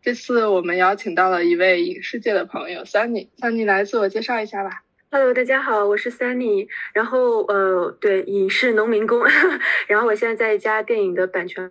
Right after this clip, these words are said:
Speaker 2: 公司做这个海外文艺电影的推广，然后自己业余也在做一些纪录片的国内推广。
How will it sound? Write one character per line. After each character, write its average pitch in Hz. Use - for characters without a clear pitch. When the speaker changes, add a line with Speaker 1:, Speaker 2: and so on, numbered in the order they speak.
Speaker 2:
公 208
司 214
做 208
这 196
个 185
海 185
外 202
文 208
艺 233
电 247
影 190
的 170
推 262
广， -
然 190
后 196
自 202
己 196
业 214
余 190
也 180
在 185
做 -
一 180
些 180
纪 202
录 185
片 180
的 175
国 170
内 180
推 190
广。 -